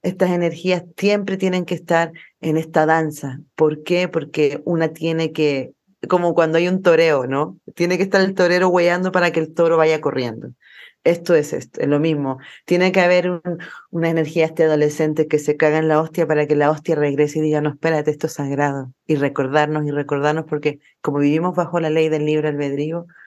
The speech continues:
se nos olvida constantemente que tenemos límites. Sí somos libres, sí tenemos libre albedrío,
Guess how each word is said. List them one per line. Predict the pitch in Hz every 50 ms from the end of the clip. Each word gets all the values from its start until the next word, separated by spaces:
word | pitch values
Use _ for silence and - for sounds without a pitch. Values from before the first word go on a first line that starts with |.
| - _ _ _ _
se | - - 165 156
nos | 156 151 156
olvida | 147 147 147 156 160 165 160
constantemente | 160 151 147 - _ - - - - 180 190 190 208 190 180 175 180 175 185 170
que | 151 147
tenemos | 147 143 143 151 151 151
límites. | 147 151 139 131 120 - 117 120 - - - _ _ _ _ _ - - -
Sí | - - - 208
somos | 196 - - 233 214 226
libres, | 220 196 175 156 151 160 180 190 190 _ _ _ _ _ _
sí | - - - 143
tenemos | 147 143 135 139 147 160 165
libre | 170 175 170 170
albedrío, | 170 175 180 180 175 170 156 151 160 185